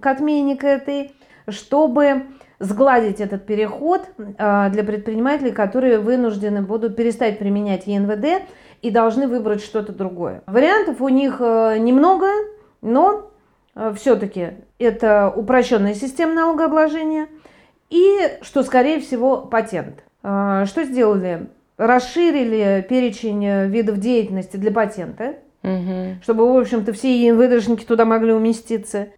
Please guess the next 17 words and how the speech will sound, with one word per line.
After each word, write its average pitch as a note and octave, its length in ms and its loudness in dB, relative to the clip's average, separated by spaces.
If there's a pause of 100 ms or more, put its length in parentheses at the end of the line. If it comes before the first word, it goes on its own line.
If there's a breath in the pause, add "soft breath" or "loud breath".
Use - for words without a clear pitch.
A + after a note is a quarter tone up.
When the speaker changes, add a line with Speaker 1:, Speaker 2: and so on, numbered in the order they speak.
(120)
Speaker 1:
И, F4 280 2
э, A#3 640 4
для G#3+ 120 2
патента B3+ 580 0
сделали A#3+ 540 0
еще G#3+ 480 -2
один A3+ 260 2
приятный G#3+ 400 0
бонус, F#3+ 480 -4 (160 soft breath)
очень G3 400 2
приятный F3+ 400 -8
бонус. E3 380 -16 (320 loud breath)
До G#3 140 2
этого C#4+ 520 2
все C4+ 400 -4
И A#3 40 -4
П D#4 440 -2